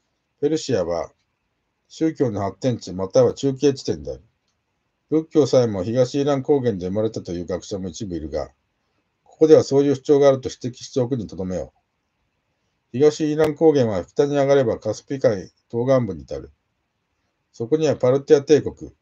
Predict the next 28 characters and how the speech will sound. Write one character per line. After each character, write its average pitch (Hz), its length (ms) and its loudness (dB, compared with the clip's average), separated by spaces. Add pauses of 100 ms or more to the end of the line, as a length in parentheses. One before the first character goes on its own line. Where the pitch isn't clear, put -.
(140)
前 147 220 -2
三 123 260 -2
世 135 200 -2
紀 - 100 -20
か 95 80 -6
ら 85 160 -4 (320)
五、 120 220 -4
五、 107 260 -6
三 120 240 -6
世 123 220 -2
紀 85 100 -18
の 80 220 -8 (720)
発 113 180 -2
祥 151 160 4
地 - 140 -14
で 95 100 -10
か 120 160 2
つ - 100 -12
発 98 200 -6
展 131 180 -4
の 127 100 -4
中 131 220 -4
心 131 200 -6
地 - 100 -14
だ - 80 -6
っ 71 40 -10
た - 140 -12
し、 71 240 -14